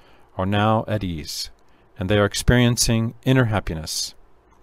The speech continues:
As for disbelievers, they are in fear of the prospects of burning in fire eternally. O man, think carefully. A few years from now, you will be one of them. At that time,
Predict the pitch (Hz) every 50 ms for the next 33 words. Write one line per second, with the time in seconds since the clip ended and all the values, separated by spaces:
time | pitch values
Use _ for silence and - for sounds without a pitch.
0 | _ _ _ _ _ - - - - - - 135 147 - - - 151 139 151 -
1 | - - 147 139 143 139 143 160 165 - - 127 123 123 120 123 104 113 117 113
2 | 110 - - - - 151 135 110 85 78 80 - 98 98 101 - - 131 117 113
3 | 101 - - - 85 - - - - - 104 95 90 98 110 117 120 120 117 113
4 | 113 - - 120 107 107 104 107 95 90 - - 117 101 92 85 76 73 78 82
5 | _ _ _ _ _ _ - - - - - - - - - - - - - 139
6 | 143 143 143 143 143 120 - 117 113 113 110 101 90 82 78 78 - - - -
7 | - - - - 151 160 175 - - - - - - - - - - - _ -
8 | - 147 131 117 - - 87 78 73 73 - - - _ _ _ _ _ _ _
9 | - - - - - - - - - - - 143 156 165 175 185 180 156 156 160
10 | 165 160 160 - - - 156 151 151 143 131 120 107 92 92 98 110 - - -
11 | - 98 110 135 170 175 165 147 139 143 139 143 143 135 104 82 78 - - -
12 | - - _ _ _ - - _ _ _ _ - - 104 98 - - 135 165 175
13 | - - 147 139 120 113 113 113 117 -